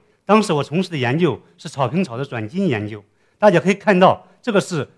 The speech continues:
叫匍匐简骨蝇的一种草坪草，主要是用于高尔夫球场里面的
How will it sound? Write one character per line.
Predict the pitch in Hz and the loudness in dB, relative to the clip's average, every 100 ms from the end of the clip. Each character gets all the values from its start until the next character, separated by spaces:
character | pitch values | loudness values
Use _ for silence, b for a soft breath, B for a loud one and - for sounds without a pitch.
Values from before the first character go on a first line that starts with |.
| _ - | _ -2
叫 | 156 | -2
匍 | - 254 | 0 -8
匐 | 190 | -8
简 | 180 160 208 | -2 0 0
骨 | 165 | 0
蝇 | 120 | 0
的 | 175 | 2
一 | 180 | 2
种 | 156 | 0
草 | - 117 | -2 -6
坪 | 107 165 | -6 -6
草， | 113 98 - _ | -6 -10 -12 _
主 | - | 0
要 | 170 | 0
是 | 196 | 2
用 | 208 156 | 2 2
于 | 135 | 2
高 | 135 | 0
尔 | 143 | 0
夫 | 151 | -4
球 | - 185 | -10 -4
场 | 147 | -2
里 | 160 117 | -2 -4
面 | 101 120 | -4 -2
的 | 143 | -2